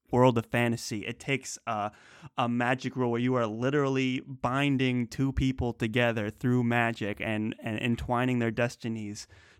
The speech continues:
to earn that kind of anchorage and that kind of trust. And I think you said it great when you said that Kate is her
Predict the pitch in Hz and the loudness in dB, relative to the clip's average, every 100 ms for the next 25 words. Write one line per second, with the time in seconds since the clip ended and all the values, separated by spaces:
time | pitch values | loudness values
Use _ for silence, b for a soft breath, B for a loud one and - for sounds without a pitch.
0 | - 135 - - 131 135 120 120 117 120 | -8 -6 -4 2 6 6 6 4 2 2
1 | 117 120 - 120 127 135 135 151 135 - | 4 4 6 8 8 8 6 4 2 -2
2 | 113 113 107 104 - 117 107 - - 117 | 0 2 0 -4 -2 -2 -2 -6 0 0
3 | 98 120 113 - 127 127 113 - 113 110 | 0 -2 -2 2 2 0 -4 -2 -4 -2
4 | 120 113 110 110 - 110 107 - 113 117 | -4 -4 -6 -8 -8 -10 -10 -12 -10 -6
5 | 110 107 101 - 113 | -6 -8 -12 -12 -14